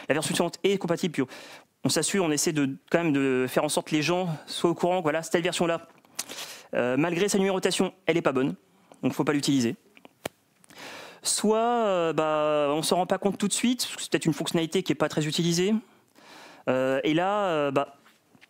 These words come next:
à, à voir, peut-être que, euh, il faudra, euh, mettre à jour la version majeure, euh, sur la version suivante.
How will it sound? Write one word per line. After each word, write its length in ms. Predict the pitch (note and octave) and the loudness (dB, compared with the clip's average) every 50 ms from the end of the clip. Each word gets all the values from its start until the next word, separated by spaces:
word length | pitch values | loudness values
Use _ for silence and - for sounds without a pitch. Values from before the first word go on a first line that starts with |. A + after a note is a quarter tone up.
| _ _ _ _ _ _ _ _ _ _ _ - - - | _ _ _ _ _ _ _ _ _ _ _ -14 -4 0
à, 100 | B2 D3+ | 0 0
à 160 | - - E3 | 2 0 -2
voir, 440 | E3 C#3+ D3 D#3 D#3 E3 F3+ F3 - | 0 0 2 2 2 2 0 -4 -6
peut-être 260 | - - - F3+ - | -4 -2 -2 -2 -2
que, 120 | - - E3+ | -2 -2 0
euh, 880 | E3 E3 D#3+ D#3 D3+ C#3+ C3+ C3 C3 C3 C3 B2+ B2+ B2+ C3 C3 C3 C3+ | 2 2 2 2 2 2 2 2 2 2 2 2 2 2 2 2 2 0
il 60 | B2 | 0
faudra, 480 | - - D#3 D3 C3 C#3 C#3+ D#3 D#3+ D3 | 0 0 0 0 0 0 0 0 0 0
euh, 320 | C3 B2 A#2+ A#2+ A#2 A#2+ | 0 2 2 2 2 2
mettre 240 | B2+ D3 - - D#3 | 2 0 0 0 0
à 60 | D3 | 0
jour 180 | C#3 D#3 E3 D3+ | 2 0 0 0
la 80 | C#3 | 0
version 260 | B2+ B2+ - - D#3+ | -2 -2 -2 0 0
majeure, 460 | C#3+ C#3 C#3 C3+ B2 B2+ C3 C#3+ D3 C#3 | 0 2 0 0 0 0 0 0 0 0
euh, 800 | A#2+ A2+ G#2+ G#2+ G#2 G#2 G#2 G#2+ A2 A2 A2 A2 A2 A#2 A#2 | 0 0 0 0 0 -2 -2 -2 -4 -4 -6 -6 -6 -6 -6
sur 140 | A#2+ - C#3 | -4 -2 -2
la 40 | C3 | 0
version 200 | C3 C3 - C#3 | 0 -2 -2 -2
suivante. 500 | - - B2+ A#2+ B2 C#3 - - - | -2 0 0 0 0 -2 -4 -6 -10